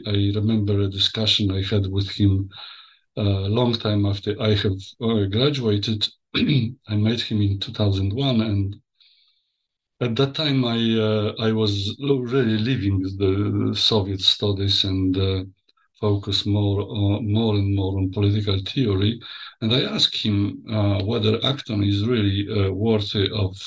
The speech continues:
of, uh, of focusing. And, uh, Scholl said, "Definitely do it." <clears throat> And that, that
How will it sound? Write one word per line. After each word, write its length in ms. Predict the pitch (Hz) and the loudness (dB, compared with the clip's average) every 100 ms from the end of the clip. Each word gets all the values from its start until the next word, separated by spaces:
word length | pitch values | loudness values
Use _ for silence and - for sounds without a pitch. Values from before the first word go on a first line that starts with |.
| - | -2
of, 260 | 107 95 90 - | 2 2 2 -4
uh, 280 | 92 95 95 101 - _ _ _ _ - | -2 0 -2 -6 -14 _ _ _ _ 0
of 160 | 101 | 0
focusing. 760 | - 131 110 - 104 95 101 - - | 2 0 0 -4 -2 0 0 -2 -4
And, 400 | 110 101 101 98 | -2 0 0 0
uh, 260 | 98 98 95 | -2 -2 2
Scholl 340 | - 117 101 | 0 0 0
said, 280 | - 101 92 | 0 -2 0
"Definitely 640 | 117 - 98 101 - 92 | 0 2 2 2 0 -4
do 240 | 90 107 | 0 2
it." 240 | 92 107 107 - - - - - _ _ _ _ | 2 0 -6 -14 -14 -14 -14 -20 _ _ _ _
<clears throat> 0 | - - - 190 135 135 - | 0 0 -2 0 0 -2 -2
And 220 | 131 131 | 0 2
that, 240 | 147 151 - | 0 -4 -10
that 420 | 143 127 147 - | -6 2 2 0